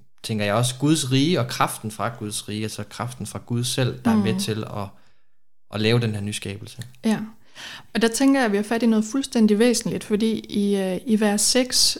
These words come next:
Speaker 2: øh, her i vores tekst, jamen, når Peter, han så befaler den lamme, øh, at komme op og stå, så siger han, "I Jesu Kristi Nazareans navn, stå op og gå." Øhm,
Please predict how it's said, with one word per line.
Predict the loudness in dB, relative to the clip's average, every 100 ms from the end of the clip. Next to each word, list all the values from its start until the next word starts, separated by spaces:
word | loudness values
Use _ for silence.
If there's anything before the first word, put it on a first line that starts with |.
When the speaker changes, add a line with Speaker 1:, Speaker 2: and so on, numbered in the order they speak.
| 0
Speaker 2:
øh, | 2 4
her | 2
i | 2
vores | 2 0 0
tekst, | 0 0 0 0
jamen, | 4 4 6 6
når | 4 2
Peter, | -2 0
han | 2 4
så | 4 2
befaler | -2 -2 0 2 2 0 -4 -10 -20 -20 -20 2
den | 8 8
lamme, | 8 4 6 8 6 2 4
øh, | 6 6 4
at | 2
komme | 4 6
op | 4
og | 0
stå, | 0 0 0 -6 -16 -16 -2
så | 2 4
siger | 4 4 6
han, | 6 6
"I | 4 6 6
Jesu | 4 2
Kristi | -2 -2 -2 0 2 0 2
Nazareans | 2 2 2 4 4 4 4 4
navn, | 4 2 0 -2
stå | 0 0
op | 2 0
og | -2
gå." | -4 -6 -6 -12 -16 -16 -14 -14 -16 -6 4
Øhm, | 6 8 8 8 8 6